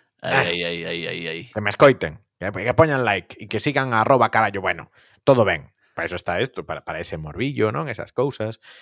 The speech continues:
Speaker 2: Pois
Speaker 1: Claro.
Speaker 2: nada, nada, eh, que no, que no, que, eh, seguro que os meus compañeros e compañeras están de acordo, que non me queren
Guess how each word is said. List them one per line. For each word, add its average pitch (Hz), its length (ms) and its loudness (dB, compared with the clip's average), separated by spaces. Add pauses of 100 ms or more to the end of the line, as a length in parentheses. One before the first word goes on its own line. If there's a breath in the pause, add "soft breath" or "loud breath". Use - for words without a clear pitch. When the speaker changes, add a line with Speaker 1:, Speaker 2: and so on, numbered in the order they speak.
(100)
Speaker 2:
Pois 85 240 -8
Speaker 1:
Claro. 98 240 0
Speaker 2:
nada, - 0 -
nada, 107 280 2 (120)
eh, 95 240 -12
que 95 80 -12
no, 113 160 -4
que 92 160 -6
no, 117 160 -2
que, 87 480 -8
eh, 85 80 -8
seguro 127 240 6
que 127 80 8
os 135 80 2
meus 131 160 -2
compañeros 123 400 2
e 113 80 -2
compañeras 120 320 2
están 131 160 2
de 123 80 2
acordo, 120 400 4 (160 soft breath)
que 104 160 -8
non 113 80 0
me 120 80 2
queren 127 160 6